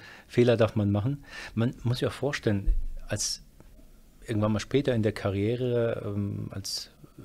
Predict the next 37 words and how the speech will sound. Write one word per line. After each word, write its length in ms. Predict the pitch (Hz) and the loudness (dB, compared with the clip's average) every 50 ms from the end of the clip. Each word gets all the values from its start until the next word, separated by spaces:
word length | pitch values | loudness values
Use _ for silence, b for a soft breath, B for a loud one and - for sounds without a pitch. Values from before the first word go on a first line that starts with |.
| 107 101 | -10 -6
ja, 180 | 101 95 95 - - - - - - - | -6 -6 -6 -6 -10 -18 -20 -20 -8 -8
Doktorand 680 | 107 - - - 101 85 90 98 113 131 131 120 117 | -8 -6 -2 -2 -2 0 2 4 4 4 2 2 0
oder 180 | 107 101 98 | 0 0 0
als 140 | 98 98 - | 0 -2 -4
Postdoc 640 | - - - 110 123 127 - - 120 113 110 104 - | -8 -4 -2 0 0 0 0 2 2 2 2 2 0
und 80 | 98 98 | -2 -2
auch 160 | 95 90 95 | 0 -2 -4
als 160 | 92 - - | -6 -6 -8
Professor 560 | - - 101 - - 110 - - 120 117 113 B B B B B B B B B | -8 -6 -4 0 0 0 2 4 4 2 2 B B B B B B B B B
hat 200 | - - 117 - | -8 -8 -4 -2
man 160 | - 127 123 120 | 0 2 2 2
dann 140 | 117 113 | 2 2
auch 100 | 110 107 | 2 0
Verantwortung 640 | - - - 101 - 113 110 - - 120 110 110 107 | 0 0 0 2 4 4 2 2 0 2 2 4 4
gegenüber 380 | 104 104 98 110 110 104 110 101 | 2 2 0 0 0 0 0 2
den 180 | 104 104 101 | 2 0 0
anderen, 580 | 95 98 110 127 127 123 113 117 117 117 113 107 B B B B B B - - - - - - | 0 2 2 2 2 2 0 2 2 2 0 0 B B B B B B -20 -20 -20 -20 -10 -6
die 420 | 117 113 117 123 123 123 120 - - - - - - - - - - | -4 -4 -2 0 0 0 0 -2 -6 -10 -16 -16 -18 -18 -18 -14 -6
ja 220 | 120 110 107 - | -4 -4 -2 2
auch 240 | - 143 151 147 - | 4 4 4 2 2
irgendwie 580 | - 123 131 139 139 139 131 127 127 123 117 120 | 2 4 4 6 6 4 4 4 4 2 2 0
ihren 340 | 127 123 117 117 113 110 - | 0 0 0 2 2 0 0
Werdegang 680 | 98 95 104 120 139 117 - 120 113 117 117 113 117 | -2 -2 0 0 -2 0 0 0 0 0 0 0 -2
in 180 | 120 117 110 104 | -2 -4 -4 -2
die 120 | 110 104 | -2 -4
Hände 720 | 95 - 101 104 123 135 135 127 120 117 117 117 110 104 - | -2 -2 -2 0 0 0 0 0 -2 -2 -2 -2 -4 -6 -8
von 200 | - - 110 107 | -6 -2 0 0
mir 180 | 107 110 110 | 2 2 0
geben 400 | 98 104 101 107 120 123 127 120 | 0 0 0 0 0 0 0 0
und 100 | 107 107 | 0 0
dann 140 | 107 110 107 | 0 0 -2
glauben 340 | 95 95 90 107 117 117 107 | -2 -2 -2 -2 -2 -2 -2
wirklich, 280 | 110 107 - 110 98 - | -4 -4 -4 -6 -6 -4
dass 260 | - 101 - - B B B B B B B B B B - | -6 -8 -8 -8 B B B B B B B B B B -6
das 300 | 113 110 - - - - | -4 -2 -2 -4 -2 -2
der 200 | - 113 104 95 | 0 0 0 0
richtige 680 | 120 - - - - 120 117 120 113 110 107 104 | -2 -2 -2 -4 -4 -2 0 0 0 0 0 -4